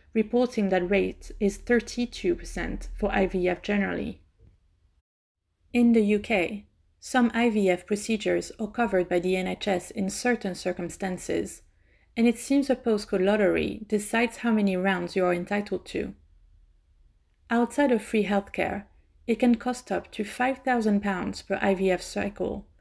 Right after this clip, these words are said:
and four thousand pounds for the freezing process alone.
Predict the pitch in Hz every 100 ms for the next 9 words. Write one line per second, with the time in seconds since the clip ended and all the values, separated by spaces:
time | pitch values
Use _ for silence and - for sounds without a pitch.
0 | _ _ _ - 220 220 - 269 269 190
1 | 175 175 165 185 233 202 - - 220 208
2 | - 233 208 202 - 208 202 170 - 180
3 | 180 - 202